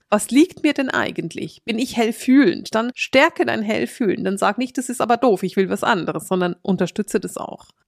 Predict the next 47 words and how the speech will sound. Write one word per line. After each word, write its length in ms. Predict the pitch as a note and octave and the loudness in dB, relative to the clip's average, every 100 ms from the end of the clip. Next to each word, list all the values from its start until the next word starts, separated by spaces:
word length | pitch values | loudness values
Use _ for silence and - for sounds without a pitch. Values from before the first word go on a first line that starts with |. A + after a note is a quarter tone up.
| _ _ | _ _
In 120 | A#3 A#3 | 2 6
der 100 | G#3+ | 6
Jahresausbildung 800 | F3+ G#3 G#3+ E3 G#3+ G#3+ G3+ - | 6 4 2 0 2 2 2 0
ist 120 | G3+ | -4
es 100 | - | -2
etwas, 300 | G3+ A3 G#3 | 0 2 0
was 140 | G3 | 4
wir 160 | A3+ A#3 - | 2 2 0
wirklich 440 | G3+ C4+ A#3 - | 4 4 2 0
immer 240 | C4 C#4+ | 4 4
wieder 180 | G#3+ B3+ | 4 4
erleben, 440 | A3 G3 G#3 B3+ G#3 | 4 4 2 2 0
ist, 200 | G3+ - | -2 -4
dass 100 | - | -2
jemand 280 | A3 A3 | 0 2
sagt, 220 | G3+ G3+ - | 2 2 0
"Ach, 140 | G#3+ | -2
ich 100 | - | 0
bin 180 | A#3+ A#3+ | 2 4
nur 180 | A#3 B3 | 6 4
hellfühlend 800 | G3+ G#3+ A3 - G#3 B3+ C#4+ | 4 2 2 0 2 4 2
oder 160 | G3 F3+ | 2 2
ich 160 | F3+ - | 2 0
bin 140 | G#3 | 2
nur 160 | G#3 G#3+ | 2 2
hellwissend", 800 | G3 F#3 F#3 C#4 - G#3+ A3 G#3 | 2 0 2 0 0 -4 -4 -2
und 160 | F#3 | 0
dann 160 | F3+ F#3 | 0 0
im 80 | F3+ | -2
Verlaufe 400 | F#3 E3+ G3+ - | 0 0 0 -4
des 160 | - | -2
Jahres 280 | F#3 G3+ F#3+ | 0 0 0
plötzlich 340 | - F3+ F#3 | -4 -2 -4
kommt, 260 | - F3+ F3+ | -2 -2 0
"Ey, 60 | F3+ | -2
ich 160 | - | -2
kann 160 | - F#3+ | -2 -2
was 180 | D3+ A#3 | 0 6
hören 320 | C4 D#4+ D#4 | 6 6 0
und 100 | D#3 | -6
ich 100 | - | -4
kann 160 | E3 | -2
was 180 | D3+ - | -2 -2
sehen", 240 | F#3+ B3 D4 _ _ | 0 2 -2 _ _
weil 240 | G#3 A#3 | 2 4
wir 140 | A#3+ - | 2 0
einfach 440 | G3 - G#3+ - | -4 -2 -2 -2